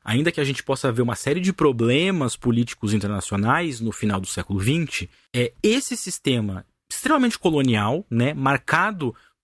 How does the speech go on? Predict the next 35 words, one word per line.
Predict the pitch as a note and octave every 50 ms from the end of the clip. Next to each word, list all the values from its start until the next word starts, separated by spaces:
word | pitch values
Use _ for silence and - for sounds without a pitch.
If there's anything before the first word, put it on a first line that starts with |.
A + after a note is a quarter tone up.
| _ _
por, | - C3+ B2+ A#2+ A2
por | _ - B2+ B2+
uma | B2 A2+
lógica | G#2 G#2 A2 C3 F3+ A#3 A#3+ G3 D#3 - - - A2 G2+ F#2 - _
colonial, | - A2+ G#2+ G#2 G2+ G#2 G#2+ A2+ B2+ C#3 D3 D3+ D3 - _ _ _ _ _ -
marcado | A#2+ B2+ B2+ - - C#3 D3+ E3+ F#3
por | - -
uma | D3+ D3+ C#3+
segregação | - - C3+ C#3 B2+ B2+ C#3+ - - F3
racial, | E3+ E3+ D#3+ - - - C#3 B2+ C3 C3+ C#3+ - _ _ _ _ _ _ -
ele | - C3+ C#3 C#3+ D#3
já | C#3+ C#3 D3+
não | D#3 E3+ F3+ F#3+ G3+ G#3+ A3 - - _ -
tem | - G#3+ A3 A#3 A#3+ A3+
espaço, | G#3+ - - - - D3+ D3 C#3+ - - - - - - _ _ _ -
ao | - E3 F#3+
menos | G#3+ G3+ D#3 B2+ B2 C#3+ E3 G3 A3 A3+
nessa | G#3+ G3 G#3 - - B3
maneira | B3 B3+ A#3+ G#3+ G3+ G3 F#3+ G3+ G3+ -
institucional, | G3 F#3+ - - - G3+ G3 - - C4+ C#4 G3+ A2 - - -
né? | G#2+ A#2 B2+ C3+
Isso, | B2 A2+ B2 - - -
de | A#2 D#3
novo, | F3 C#3+ F#2 F2 F#2+ A2
nunca | B2 C#3 -
significa | - - G3 E3+ D3 C#3 B2 - - D#3+ E3 - - F#3 - - - _
que | - D#3
a |
gente | C#3 D3 D3+ - -
tá | - C#3+
vivendo | C#3 D3+ D3 C3+ C#3 C3+ C#3
um | C3+
período | B2 C#3 C3+ C3+ C3+
de | B2 D#3+
flores, | - - - D3 C3 B2 G#2+ F2 D#2+ - - - - -